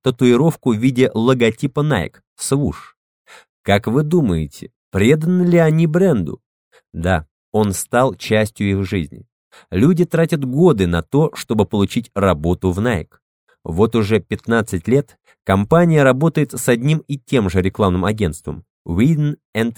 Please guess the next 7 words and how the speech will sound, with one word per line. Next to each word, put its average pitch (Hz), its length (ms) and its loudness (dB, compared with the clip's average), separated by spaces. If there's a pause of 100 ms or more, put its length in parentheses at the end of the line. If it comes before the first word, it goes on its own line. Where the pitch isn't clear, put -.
Kennedy. 82 460 -6 (680)
Концепция 156 680 -2
компании 151 760 0 (120)
также 107 360 2
остаётся 101 680 -2
неизменной: 90 720 -4 (280)
понимать 107 680 0